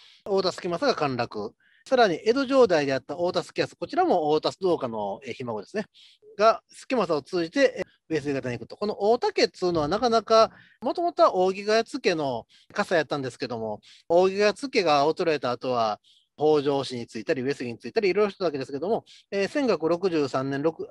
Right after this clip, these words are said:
えー、六-、六十四年に、この大竹が一気に動き出すということなんですね。関東付近をちょっと整理すると、えー、こういう感じですね。この、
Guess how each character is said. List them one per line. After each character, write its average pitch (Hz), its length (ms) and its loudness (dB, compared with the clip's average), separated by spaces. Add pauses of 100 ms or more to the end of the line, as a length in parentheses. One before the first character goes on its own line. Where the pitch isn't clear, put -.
え 160 500 0
ー、 - 20 -2
六-、 185 360 -4
六 190 200 -4
十 151 80 -6
四 131 100 -2
年 127 220 -6
に、 120 220 -6 (400)
こ 147 120 -6
の 160 140 -6
大 170 120 4
竹 240 260 2
が 107 300 0 (260)
一 175 140 -2
気 - 160 -8
に 104 300 -8
動 123 220 -6
き 95 100 -12
出 90 100 -12
す - 80 -20
と - 200 -20 (520)
い - 40 -20 (160)
う - 40 -20
こ 220 60 -12
と - 0 -
な - 80 -14
ん - 20 -20
で - 60 -20
す 156 60 -14
ね。 180 160 -10 (640)
関 143 240 -10
東 127 140 -6
付 127 100 -12
近 113 120 -10
を - 20 -14
ち - 60 -18
ょ - 20 -20
っ - 40 -20
と 120 100 -14
整 110 160 -8
理 110 80 -8
す - 100 -16
る 120 100 -16
と、 190 360 -2
え 104 640 -4
ー、 - 80 -20
こ 104 200 -6
う 101 60 -8
い 95 40 -10
う 95 40 -14
感 95 100 -16
じ - 80 -20
で - 0 -
す - 40 -20
ね。 180 140 -14 (540)
こ 139 120 -8
の、 127 220 -4